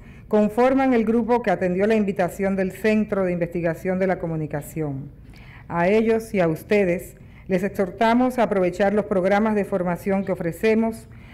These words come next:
con la meta de alcanzar los objetivos del centro que se fundamentan en ampliar los conocimientos sobre la estructura, gestión de los medios de comunicación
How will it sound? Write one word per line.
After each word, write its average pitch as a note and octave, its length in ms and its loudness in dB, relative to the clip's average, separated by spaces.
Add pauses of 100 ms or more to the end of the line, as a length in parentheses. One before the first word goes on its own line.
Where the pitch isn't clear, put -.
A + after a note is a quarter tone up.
(140)
con G#3 200 2
la G3+ 120 4
meta B3 340 2
de A3 80 4
alcanzar G3 520 0
los G#3+ 180 -2
objetivos F#3+ 420 -2
del F3+ 160 0
centro G#3 540 -2 (360)
que G3+ 120 2
se G3 120 -2
fundamentan G#3+ 760 2
en F#3 120 0
ampliar G3 520 0
los G3+ 160 0
conocimientos F#3+ 960 -4 (340)
sobre A#3+ 280 2
la A#3 120 4
estructura, A3 840 -2 (440)
gestión A3 880 0
de F3+ 100 0
los F3 120 2
medios G3 240 2
de G3+ 100 0
comunicación F#3+ 800 -2